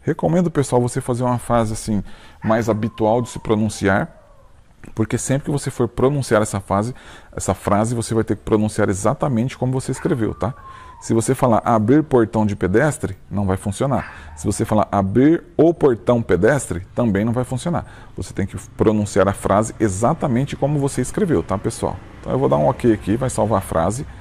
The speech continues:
Aqui embaixo a gente vai escolher a opção aqui que vai ser a, a função que ele vai executar. Então eu vou colocar "ligar", né? Por, vamos colocar maiúsculo, igual nós colocamos lá, né? "Portão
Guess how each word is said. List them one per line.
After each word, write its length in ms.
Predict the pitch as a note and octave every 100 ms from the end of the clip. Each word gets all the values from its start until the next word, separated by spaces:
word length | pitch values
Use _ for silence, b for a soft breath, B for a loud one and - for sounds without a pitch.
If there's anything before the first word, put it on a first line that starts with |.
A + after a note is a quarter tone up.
| B B B -
Aqui 260 | A2+ D3+
embaixo 460 | C#3+ G#2 C#3 C3 G2+
a 40 |
gente 140 | G#2+ -
vai 100 | G#2
escolher 300 | - G#2 G2+
a 40 |
opção 420 | G2 - - G2+
aqui 220 | G2 G#2
que 100 | -
vai 160 | A2+ A2+
ser 260 | - B2 - B B B B B -
a, 800 | G#2 G#2+ G#2 G2 G2 F2+ F2+ F2 B B B - - - - -
a 80 |
função 360 | G#2 C#3+ B2+ B2+
que 80 | D3+
ele 100 | D3+
vai 120 | D3+
executar. 560 | D3 E3 B3 F3 F2 - B B -
Então 140 | A2+
eu 60 | A2+
vou 80 | B2
colocar 280 | C3 B2 A2
"ligar", 920 | A#2+ C3 G#2 F#2+ E2+ F#2 B2 F#3+ A3 - - - - -
né? 240 | A#2 A#2 D#3+ - - - - - - -
Por, 320 | - G2+ G2 -
vamos 160 | A#2
colocar 280 | D3+ C3 A#2
maiúsculo, 460 | G2+ F2+ G2 - F#2+
igual 120 | F#2+
nós 140 | F#2
colocamos 480 | F#2 F2 F2+ F2+ E2
lá, 240 | G2+ E3
né? 120 | E3 D3+ -
"Portão 760 | G2 F#2 - F#2+ G2 A#2+ E3+